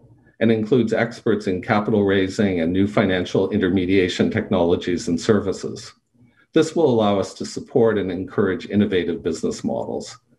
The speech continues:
That said, we will not approve a new product or service without applying a well, uh, informed critical lens.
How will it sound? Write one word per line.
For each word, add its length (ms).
That 200
said, 260
we 80
will 160
not 260
approve 360
a 60
new 180
product 460
or 80
service 500
without 300
applying 500
a 60
well, 600
uh, 340
informed 720
critical 440
lens. 500